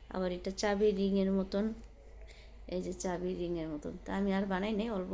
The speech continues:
বানাইছি, তো সেটা আপনাদের মাঝে দেখাই। খুব ভালো লাগে আমার তো বানাইতে। তো এগুলার নিশা নিশা আর ভিডিও বানানোর কোনো ই-, ইয়া পাচ্ছি না।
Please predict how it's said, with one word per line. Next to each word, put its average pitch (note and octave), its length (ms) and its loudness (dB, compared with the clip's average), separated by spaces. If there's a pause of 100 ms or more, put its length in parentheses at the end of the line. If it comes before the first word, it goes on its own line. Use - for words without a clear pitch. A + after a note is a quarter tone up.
(120)
বানাইছি, F#3+ 400 -2 (760)
তো - 100 -2
সেটা F#3 280 2 (100)
আপনাদের F3+ 360 4
মাঝে F3+ 200 4
দেখাই। F3+ 340 12 (400)
খুব D4+ 180 4
ভালো A3 180 12
লাগে F#3 300 6
আমার F#3 220 0
তো G3 80 -2
বানাইতে। G3 420 -2 (600)
তো G3+ 60 0
এগুলার G#3+ 420 2
নিশা A3 300 4
নিশা A3+ 380 0
আর F#3 60 2 (100)
ভিডিও G3+ 300 4
বানানোর F#3+ 520 4
কোনো F#3 200 2
ই-, E3 220 0 (640)
ইয়া F3+ 200 2
পাচ্ছি - 400 -4
না। E3+ 160 -4